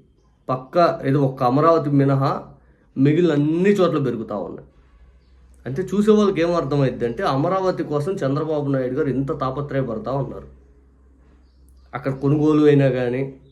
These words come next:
అక్కడ అమ్మకాలు అయినా కానీ, ఎవరైనా ఇంట్రెస్ట్ చూపించాలంటే రిజిస్ట్రేషన్ ఛార్జీలు, ఆ,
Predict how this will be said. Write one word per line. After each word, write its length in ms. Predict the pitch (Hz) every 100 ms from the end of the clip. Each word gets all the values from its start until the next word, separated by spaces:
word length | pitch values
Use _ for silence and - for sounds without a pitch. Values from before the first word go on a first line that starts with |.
| -
అక్కడ 200 | - 143
అమ్మకాలు 460 | 117 135 143 143 139
అయినా 220 | 131 123
కానీ, 320 | 117 117 120
ఎవరైనా 460 | 113 120 131 143 135
ఇంట్రెస్ట్ 420 | 127 143 147 135
చూపించాలంటే 540 | 135 131 131 123 127 175
రిజిస్ట్రేషన్ 440 | 135 139 147 135 131
ఛార్జీలు, 320 | 123 135 151 - -
ఆ, 60 | 120